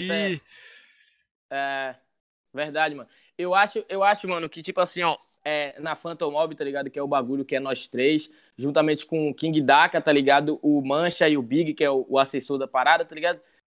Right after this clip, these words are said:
Speaker 2: Eu acho, mano, que é como eu costumo falar com os moleque, eu acho que nós três, a gente tem um bagulho que deixa a gente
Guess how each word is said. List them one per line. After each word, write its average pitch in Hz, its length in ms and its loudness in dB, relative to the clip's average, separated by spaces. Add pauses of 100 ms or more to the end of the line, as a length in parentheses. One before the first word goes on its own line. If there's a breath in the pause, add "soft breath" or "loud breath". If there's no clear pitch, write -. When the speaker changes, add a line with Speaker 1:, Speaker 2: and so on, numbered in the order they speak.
(100)
Speaker 2:
Eu 180 140 4
acho, 208 240 2
mano, 170 220 -8
que 185 580 -8
é 165 100 0
como 175 220 -8
eu 175 60 -8
costumo 175 260 -10
falar 170 180 2
com - 60 -6
os 170 80 -12
moleque, 151 320 -2 (240 soft breath)
eu 170 180 0
acho 185 220 2
que 196 80 -6
nós 190 300 -4
três, 185 440 -2
a 160 80 -6
gente 170 200 -8
tem 185 100 -2
um 190 80 -8
bagulho 165 420 -2
que 175 120 -14
deixa 175 240 -2
a 165 40 0
gente 165 400 -8